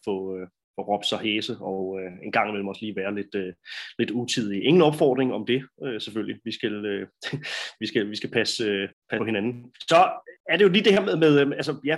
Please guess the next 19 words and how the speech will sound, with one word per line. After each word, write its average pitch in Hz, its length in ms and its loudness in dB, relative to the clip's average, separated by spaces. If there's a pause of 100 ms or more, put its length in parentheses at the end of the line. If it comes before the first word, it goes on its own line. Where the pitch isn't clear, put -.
(120)
det 156 80 -8
er - 40 -14
fedt 196 180 0
med 143 100 0
kulissen, 180 300 -4
men, 139 160 -2
men 127 100 -6
der 135 60 -2
er 151 120 2
også, 151 280 0
øh, 127 140 -2
der 127 60 -4
har 170 140 0
været 151 180 0
eksempler, 156 400 -8 (200)
øh, 131 400 0
som 123 100 -8 (200)
vi 147 180 -4
kort 151 220 0